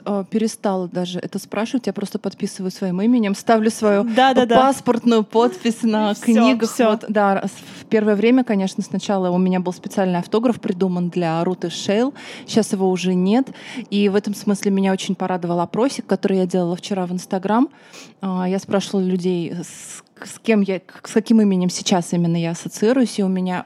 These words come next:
Speaker 1: всё-таки произошёл этот переход, что сейчас я Степанова, благодаря во многом Ковину Дур.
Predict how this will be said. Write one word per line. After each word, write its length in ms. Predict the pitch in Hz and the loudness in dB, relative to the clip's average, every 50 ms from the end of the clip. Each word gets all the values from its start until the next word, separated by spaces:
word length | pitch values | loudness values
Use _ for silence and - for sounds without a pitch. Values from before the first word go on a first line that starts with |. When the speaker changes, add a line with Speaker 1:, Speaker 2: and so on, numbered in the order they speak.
| - - | -10 -12
Speaker 1:
всё-таки 420 | - - 202 185 - 190 - - | -8 -6 -4 -4 -4 -8 -10 -6
произошёл 580 | - - 185 180 175 190 185 - - 202 175 170 | -2 0 0 0 0 -2 -2 0 0 0 0 0
этот 200 | 165 170 165 - | -2 -4 -8 -8
переход, 420 | - - - 175 - - 202 233 | -8 -8 -8 -8 -4 -4 -4 -4
что 160 | - - - 202 | -2 -4 -4 -4
сейчас 380 | - - - - 208 208 202 - | -4 -6 -4 -4 -4 -4 -4 -6
я 140 | 185 175 170 175 | -6 -6 -6 -8
Степанова, 560 | - - - 208 - - 170 170 170 165 165 | -8 -10 -12 -8 -6 -4 -2 -2 -2 -4 -4
благодаря 400 | 165 165 170 165 - 180 175 175 | -4 -6 -6 -4 -2 -2 -2 0
во 100 | 170 170 | -2 -2
многом 300 | 170 165 165 156 - 160 | -2 -2 -2 -2 -2 -2
Ковину 360 | 165 - 160 160 165 156 160 | -2 -2 -4 -4 -4 -4 -2
Дур. 180 | 156 - 233 - | 0 0 0 0